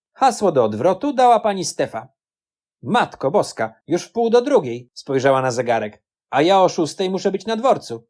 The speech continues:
Nie zdążę nawet wytrzeźwieć". Rawicz wstał, oparł się oburącz o stół i mętnym wzrokiem powiódł po obecnych.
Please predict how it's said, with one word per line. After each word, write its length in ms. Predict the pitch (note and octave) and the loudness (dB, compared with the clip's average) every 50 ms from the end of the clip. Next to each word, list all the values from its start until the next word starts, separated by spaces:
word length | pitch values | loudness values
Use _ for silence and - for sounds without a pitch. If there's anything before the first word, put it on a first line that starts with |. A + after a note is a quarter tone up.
| _ _ - | _ _ -10
Nie 180 | A#2+ C3 C#3 | -6 -4 -4
zdążę 360 | C3+ B2+ E3+ F#3 F3+ E3 F3+ F#3 | -2 0 2 2 2 2 0 0
nawet 240 | F#3+ F#3 G3 F#3+ | 0 0 -2 -2
wytrzeźwieć". 680 | G3 G#3+ G#3 - C4 A#3+ D3 A2 G#2 A2 - - _ _ _ _ _ _ _ _ _ _ _ - | -2 -4 -2 -2 -2 -2 -2 -4 -6 -10 -12 -14 _ _ _ _ _ _ _ _ _ _ _ -6
Rawicz 320 | G#3 C4 C4+ A#3+ F#3+ - | -2 -2 -2 -2 -2 -8
wstał, 580 | - - - - - B2 C3 D#3 G#3 B3+ C#4 C#4 - | -10 -14 -14 -6 -2 0 2 4 4 2 0 0 0
oparł 380 | G#3+ G#3 G3+ F3 D#3+ D#3 D3 | 0 2 4 2 2 2 -2
się 160 | C#3 - D#3 C3+ | -4 -2 0 0
oburącz 400 | C3 E3 G3 F#3 D#3 C#3+ C3 - | 2 2 2 2 0 0 -2 -8
o 80 | B2 G#2+ | -12 -12
stół 400 | - - - G#3 G#3+ A3 G#3 G#3 _ _ _ _ | -12 -2 2 4 4 4 4 0 _ _ _ _
i 100 | C#3 C#3 | -8 -4
mętnym 400 | D#3+ F3 F3 E3 - D#3+ D#3+ D3 | -4 -2 -4 -4 -6 -6 -6 -6
wzrokiem 460 | C3+ B2 C#3+ E3 E3+ E3+ D#3+ D3 C3+ | -2 0 0 0 0 -2 -4 -6 0
powiódł 420 | C3 D#3 D3 C#3+ D3 C#3+ C#3+ C#3 C3 | 0 0 2 2 0 -2 -2 -4 0
po 160 | C#3+ C#3 C3 | 2 2 2
obecnych. 560 | B2+ B2+ A2+ - - B2+ A#2 A#2+ - _ _ | 2 0 -4 -6 -10 -18 -20 -20 -20 _ _